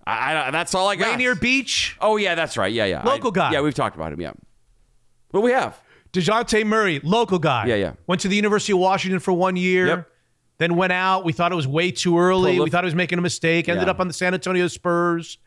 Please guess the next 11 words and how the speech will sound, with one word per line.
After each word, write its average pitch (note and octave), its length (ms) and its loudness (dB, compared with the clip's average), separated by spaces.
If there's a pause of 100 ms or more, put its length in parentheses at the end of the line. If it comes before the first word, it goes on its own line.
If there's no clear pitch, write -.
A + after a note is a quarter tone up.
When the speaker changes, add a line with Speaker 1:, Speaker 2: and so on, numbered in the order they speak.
(280)
Speaker 2:
sat F#3 400 -2
around F3+ 360 0
for F3+ 140 0
a F3 60 2
while, E3+ 340 2
and E3+ 80 0
now F#3+ 120 2
he's G#3 120 0
like G3+ 100 -2
an G#3 80 2
all-star. G#3+ 400 -4